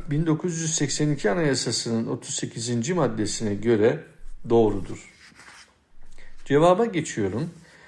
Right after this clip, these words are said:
Anayasanın otuz sekizinci maddesine göre Uluslararası Ceza Divanı'na taraf olmanın gerektirdiği yükümlülükler hariç olmak üzere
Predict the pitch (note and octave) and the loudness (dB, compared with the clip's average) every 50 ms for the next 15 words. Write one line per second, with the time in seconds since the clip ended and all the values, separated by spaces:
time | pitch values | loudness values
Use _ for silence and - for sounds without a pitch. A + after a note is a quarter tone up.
0 | - - - - - - - - - B3+ B3+ A#3+ G#3+ - G3+ G#3 G#3+ G3+ G3 F3+ | -20 -16 -16 -12 -10 -8 -4 -2 0 2 2 2 4 4 2 2 2 2 2 0
1 | - - - - F#3 D#3+ E3 D3+ C#3+ C#3+ C3 D3+ G#3+ C4 C4 A3+ G3 F3+ D#3+ D#3 | 0 2 2 2 2 0 0 -2 0 0 0 0 2 2 0 0 0 0 0 0
2 | - - B2+ A#2 G#2+ G2+ G#2 G#2+ G2 G#2 A#2 D#3 F3 - - - - - - - | 0 0 2 0 2 2 2 2 4 6 6 4 4 0 -4 -8 -8 -8 -6 -6
3 | - - - - - - - A#2+ A#2 A2+ - - F#3 G#3 G#3+ G3+ F#3 - G3 F3 | -4 -4 -4 -6 -6 -6 -4 -2 -2 -2 0 4 6 6 8 6 6 4 0 -2
4 | D3 B2 B2 A#2 A2+ D3+ G3 A3 G#3+ G#3+ G#3 F#3+ F3+ F3+ F3 E3+ E3+ E3 D3+ D#3+ | 0 0 0 2 4 4 4 4 4 2 2 2 4 4 4 4 2 2 0 0
5 | - C3 A2+ C3+ D#3 D#3+ G#3 G#3 G3+ F#3+ F#3 F3 F3 E3 D#3 D3 D#3 D3+ D#3 D3+ | 0 2 2 2 4 4 2 2 2 2 2 2 2 2 2 4 4 4 4 2
6 | D#3 - - D3 C#3 C3+ C#3+ D3 C#3+ C#3 C3+ C3 B2+ C3 - C#3+ C3+ C3 C3 B2+ | 2 0 -2 -2 0 2 2 2 4 4 4 4 2 0 0 0 0 0 0 0
7 | B2 A#2+ - C3 B2 A#2 A#2+ A2 A2+ A#2 A#2 A#2 A2+ A2+ - B2+ A2+ A2 A2 G#2+ | -2 -2 2 4 4 4 6 6 6 6 6 4 4 2 0 -2 0 0 0 -2
8 | G2 - A2+ G#2+ G2+ G#2 G2 G2 A2+ D3 F3 | -2 -2 -4 -2 0 0 2 4 4 4 4